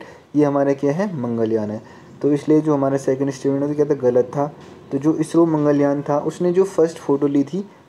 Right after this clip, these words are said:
फोबोस की, जो क्या है, सबसे बड़ा मून है किसका, Mars का। ठीक है, तो जो, अ, हमने further जो specific research करी थी for methane in Martian atmosphere, तो ये इसी के लिए है।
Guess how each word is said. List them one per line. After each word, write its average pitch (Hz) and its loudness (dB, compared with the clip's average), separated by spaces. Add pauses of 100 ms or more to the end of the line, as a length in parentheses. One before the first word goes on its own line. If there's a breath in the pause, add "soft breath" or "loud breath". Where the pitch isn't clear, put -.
(120)
फोबोस 156 2
की, 156 0
जो 160 4
क्या 160 0
है, 175 0
सबसे - -2
बड़ा 151 2 (840 loud breath)
मून 143 0
है 135 -2
किसका, 143 -6 (160)
Mars 110 -8
का। 107 -8 (520)
ठीक 139 -4
है, 139 -4 (260 loud breath)
तो 135 -6
जो, 151 0
अ, 127 -2 (1700)
हमने 165 0
further 160 0
जो 160 2
specific 160 -2
research 151 0
करी 127 2
थी 165 -2 (1600 loud breath)
for 160 4
methane 160 2
in 156 0
Martian 135 0
atmosphere, 123 -4
तो 135 0
ये 139 2
इसी 139 0
के 127 -2
लिए 123 0
है। 139 -2